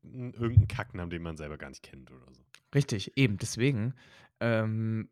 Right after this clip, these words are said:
Speaker 2: und ich hab mir ein Trikot geholt von der Saison einundneunzig, zweiundneunzig von West Ham United.
Speaker 1: Wow.
Speaker 2: Ähm, für vierzig Euro.
Speaker 1: Schnapper?
Speaker 2: Äh, auch Schnapper, auch bei einem Anbieter, der sehr seriös ist. Also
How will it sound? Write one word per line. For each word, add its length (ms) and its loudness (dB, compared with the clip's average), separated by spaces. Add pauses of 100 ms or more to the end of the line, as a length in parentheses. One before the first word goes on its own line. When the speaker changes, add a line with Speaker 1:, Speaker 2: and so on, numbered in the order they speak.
(100)
Speaker 2:
und 300 4
ich 200 -2
hab 140 2
mir 160 2
ein 140 -2
Trikot 320 0
geholt 340 2
von 180 -4
der 120 2
Saison 340 -2
einundneunzig, 800 0
zweiundneunzig 640 0
von 180 -4
West 320 0
Ham 120 2
United. 600 2 (320)
Speaker 1:
Wow. 300 -12 (160)
Speaker 2:
Ähm, 500 2 (340)
für 440 4
vierzig 560 0
Euro. 380 2 (520)
Speaker 1:
Schnapper? 400 2
Speaker 2:
Äh, 20 0
auch 140 6 (560)
Schnapper, 560 4
auch 320 6 (100)
bei 120 6
einem 280 2 (120)
Anbieter, 540 4
der 200 4
sehr 300 4
seriös 500 4
ist. 160 -6
Also 380 2